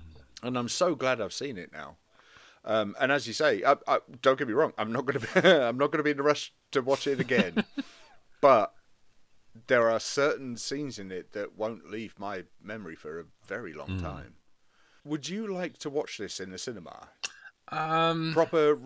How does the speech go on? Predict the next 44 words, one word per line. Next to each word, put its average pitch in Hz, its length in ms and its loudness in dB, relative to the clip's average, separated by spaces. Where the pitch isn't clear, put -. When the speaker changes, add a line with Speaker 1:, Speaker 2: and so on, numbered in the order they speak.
Speaker 1:
like, 120 280 0
you 135 80 2
know, 110 120 6
full-on 156 540 4
restoration, 131 880 0
proper 143 240 2
surround 120 460 -2
sound. 113 500 -8
Would 127 140 -12
you 156 180 -12
do 160 160 -6
that? 165 80 -4
Speaker 2:
I 165 60 0
think, 190 260 -2
I 147 80 4
think 165 160 -2
it 156 100 -2
would 147 140 0
be 131 160 2
okay 107 300 0
to 92 100 -8
do 98 160 -2
that 92 160 -2
now 82 460 -6
because - 420 -2
I'm 104 160 4
very 98 180 6
familiar 90 360 -2
with 87 200 -4
Speaker 1:
Hmm. 87 520 -14
Speaker 2:
what's - 200 -4
gonna 87 200 -4
happen. 73 560 -4
I - 60 -8
remember 120 300 0
the - 80 -12
first 104 300 2
time 92 100 0
I 85 100 -4
watched 82 220 -4
this 85 160 -4
film 82 240 -4
just 85 180 -12
being, 78 300 -8